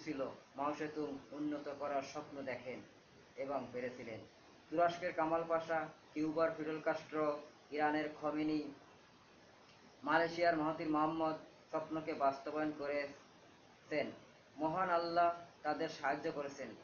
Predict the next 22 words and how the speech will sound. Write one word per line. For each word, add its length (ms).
গরিব 320
দেশে 240
সেরা 300
ধনী 260
হওয়ার 200
স্বপ্ন 440
দেখি 260
না, 180
সেরা 320
বাংলাদেশের 640
গরিব 300
নাগরিক 440
হতে 200
চাই। 180
উনিশশো 340
আশি 240
সাল 220
থেকে 260
আমি 360
স্বপ্ন 340
দেখি। 320
ভাসানী, 520